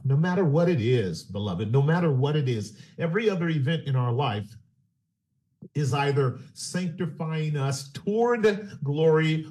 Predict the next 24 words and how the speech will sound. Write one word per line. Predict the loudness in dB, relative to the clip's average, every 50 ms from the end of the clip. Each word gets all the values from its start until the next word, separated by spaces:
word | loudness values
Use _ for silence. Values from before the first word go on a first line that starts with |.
| -14 _ 0
or | 2 2 4 2 0 0
impeding | -2 -2 -2 -2 -2 -4 -4 -4 -4 -2 -2 0 0
our | 0 0 0
sanctification | 0 -2 -2 -4 -4 -4 -4 -6 -4 -2 -2 -2 -2 -2 -2 -2
by | -2 -2 -2 -2
way | -2 -2 -2 -2 -2 -4 -4
of | -6 -6 -6 -6 -6
distraction | -6 -6 -6 -6 -6 -6 -4 -4 -4 -4 -6 -6 -6 -6 -6 -6 -8 -8
and | -6 -6 -6 -6 -6 -6 -6
altering | -6 -4 -4 -4 -6 -8 -8 -6 -4 -4 -4 -6 -8 -10 -14 -20 -20 -20 _ _ _
our | -6 -4 -2 -2 -2 -2 -4 -4 -4 -2
minds | 0 0 2 2 2 0 0 -2 -2 -2 -4 -4 -6
from | -6 -4 -2 -2 -2 0 -2 -2 -4 -6 -8 -12 -14 -8 -4
needing | 0 0 2 2 2 2 0 0 0
to | 0 -2 -2
be, | 0 0 0 0 -2 -4 -6 -10 -16 -20 -20 _ _ _ _ _ _
um, | -4 -2 -2 -2 -2 -2 -4 -4 -6 -6 -8 -10 -14 -14
clear | -10 -4 -2 0 0 2 2 2 2 2 2
on | 0 0 2 2 2 2
what's | 2 0 0 -2
in | -2 -4
front | -4 -4 -6 -6 -4
of | -4 -6
us, | -8 -10 -12 -14 -16 -18 -20